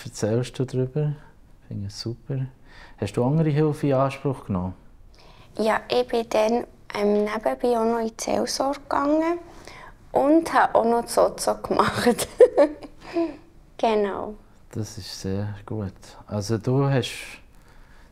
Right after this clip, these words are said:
Speaker 1: die Hilfe in Anspruch genommen,
Speaker 2: Genau.
Speaker 1: auf verschiedene Ebenen. Die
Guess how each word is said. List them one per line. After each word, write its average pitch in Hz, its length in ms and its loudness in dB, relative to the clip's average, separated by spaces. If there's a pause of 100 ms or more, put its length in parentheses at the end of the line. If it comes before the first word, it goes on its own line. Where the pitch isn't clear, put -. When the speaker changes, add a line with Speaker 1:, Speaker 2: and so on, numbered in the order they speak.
(100)
Speaker 1:
die 120 80 2
Hilfe 131 400 2
in 110 80 4
Anspruch 123 480 -2
genommen, 135 420 0 (120)
Speaker 2:
Genau. 110 280 -2
Speaker 1:
auf - 180 -6
verschiedene 113 640 -2
Ebenen. 135 420 0
Die 143 40 -12